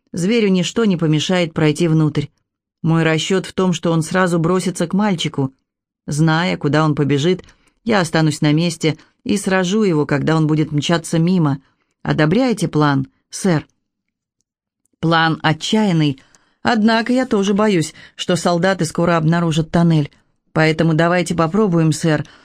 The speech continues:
И пусть нам с женой придется обоим повиснуть на этой веревке, мы сделаем все, чтобы поднять ворота. Принцесса,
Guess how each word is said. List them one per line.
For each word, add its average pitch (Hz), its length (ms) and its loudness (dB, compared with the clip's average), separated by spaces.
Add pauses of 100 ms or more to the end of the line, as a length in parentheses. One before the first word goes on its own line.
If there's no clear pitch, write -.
(140)
И 190 120 0
пусть 202 280 0
нам 170 180 2
с 156 40 0
женой 185 340 2
придется 165 520 0
обоим 170 340 0
повиснуть 175 520 0
на 180 120 0
этой 180 180 0
веревке, 180 580 0 (420)
мы 240 160 2
сделаем 208 400 2
все, 208 200 0
чтобы 180 280 0
поднять 175 440 0
ворота. 180 500 0 (460)
Принцесса, 170 720 -4